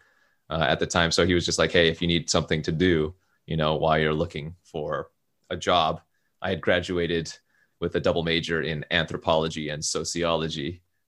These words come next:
uh, from college, and I didn't really see myself using those in the future. So, um, that's how, that's how that job came to be. But yeah, it was, it was somewhat of a,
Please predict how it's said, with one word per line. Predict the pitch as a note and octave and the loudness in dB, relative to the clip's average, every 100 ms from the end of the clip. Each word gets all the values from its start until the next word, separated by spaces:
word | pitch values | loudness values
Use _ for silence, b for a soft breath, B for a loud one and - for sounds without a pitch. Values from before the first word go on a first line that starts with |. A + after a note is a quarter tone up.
| _ - | _ -8
uh, | D2 D2 D#2+ | -6 -6 -6
from | E2+ D2 | -8 -6
college, | F2+ D#2 D2+ D#2+ - - _ _ _ _ _ - | 0 2 2 0 -4 -10 _ _ _ _ _ -8
and | D#2 | -4
I | D2+ | -2
didn't | D#2+ D2+ | -2 -2
really | C#2+ D#2 | -2 -2
see | D2+ F2+ | -2 -2
myself | E2 E2 E2+ D#2 | 0 2 0 0
using | E2 E2 D#2 D#2 | -2 -2 -4 -4
those | D#2+ D#2 D#2+ - - _ F2 | -2 -2 -2 -4 -6 _ -8
in | E2 | -6
the | D#2 | -6
future. | - F2+ C#2 C#2 D2+ | -2 -2 -2 -6 -4
So, | - D2+ D2 _ _ _ _ _ _ | -2 -2 -4 _ _ _ _ _ _
um, | D2+ D2 D2 D#2 - _ _ | -6 -4 -4 -8 -16 _ _
that's | F2 E2+ - | 0 0 2
how, | E2 D2 | 2 2
that's | D#2+ F#2 | 0 2
how | F#2 | 2
that | D#2+ E2 - | 2 -2 -2
job | D2+ D2+ | -4 -6
came | - D2+ | -10 -10
to | D#2+ | -8
be. | D2+ D2 | -8 -8
But | D2 D2+ - _ _ _ _ _ _ _ _ _ - - | -6 -6 -8 _ _ _ _ _ _ _ _ _ -12 2
yeah, | A2 F#2+ | 4 6
it | F2 | 4
was, | F#2+ F2+ F2+ - - b b b b b | 2 2 0 -2 -6 b b b b b
it | A#2 | 6
was | A#2+ | 8
somewhat | A#2 E3+ F3+ | 8 8 10
of | D#3+ | 8
a, | D#3+ | 6